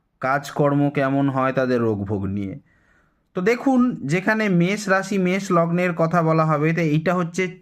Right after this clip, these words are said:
চর অগ্নি রাশি, ঠিক আছে? চর এবং অগ্নি রাশি। মেষ রাশি নির্দেশ করে কি মুখমণ্ডল, এই যে মুখ, ফেস,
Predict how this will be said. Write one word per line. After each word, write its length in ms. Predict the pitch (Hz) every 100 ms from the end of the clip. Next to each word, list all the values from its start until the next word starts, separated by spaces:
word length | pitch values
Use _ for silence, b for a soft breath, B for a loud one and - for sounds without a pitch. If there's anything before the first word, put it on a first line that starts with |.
| -
চর 580 | - 220 226 233 254 254 - -
অগ্নি 440 | 185 180 180 175
রাশি, 480 | 143 110 - 101 90
ঠিক 140 | - 170
আছে? 220 | 208 135
চর 420 | 127 165 165 196
এবং 300 | 185 156 156
অগ্নি 260 | 135 123 120
রাশি। 380 | 110 110 107 104 B B B B
মেষ 420 | 113 139 175 226 240
রাশি 340 | 214 214 226
নির্দেশ 440 | 208 208 185 208
করে 280 | 208 196 202
কি 180 | 208 214
মুখমণ্ডল, 840 | 190 180 170 220 202 190 180 185
এই 60 | 185
যে 100 | 175
মুখ, 380 | 165 151 202 208
ফেস, 380 | - 175 220